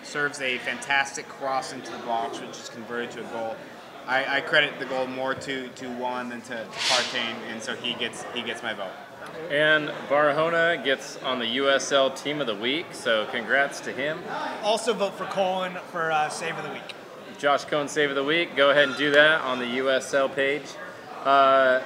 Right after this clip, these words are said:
Speaker 2: all right, so I'm gonna agree with Casey here. I'm gonna say Partain, although I think you'd have to go with one of these two.
Speaker 3: Barahona gets the nod for sure.
Speaker 2: Yeah, definitely.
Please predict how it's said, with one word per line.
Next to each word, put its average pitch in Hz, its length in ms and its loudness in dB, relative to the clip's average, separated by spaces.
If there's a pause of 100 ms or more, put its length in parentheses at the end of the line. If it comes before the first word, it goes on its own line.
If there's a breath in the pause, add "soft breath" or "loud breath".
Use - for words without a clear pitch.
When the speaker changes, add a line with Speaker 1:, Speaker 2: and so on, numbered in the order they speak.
(160)
Speaker 2:
all 139 140 6
right, 160 320 4
so 151 300 4
I'm 185 380 6
gonna 196 340 2
agree 143 260 2
with 127 140 -2
Casey 151 380 -4
here. 131 260 2
I'm 135 80 2
gonna 139 100 -6
say 135 180 -2
Partain, 139 680 2
although 127 460 4 (100)
I 120 120 0
think 123 260 -4 (220)
you'd 127 240 -4
have 135 240 2
to 135 80 -4
go 123 200 4
with 120 120 0
one 120 200 0
of 120 80 -2
these 117 220 -4
two. 123 320 0
Speaker 3:
Barahona 185 400 2
gets 151 200 -8
the 147 60 -10
nod 143 220 -4
for - 160 -10
sure. 135 80 0
Speaker 2:
Yeah, 107 320 6 (140)
definitely. 123 580 0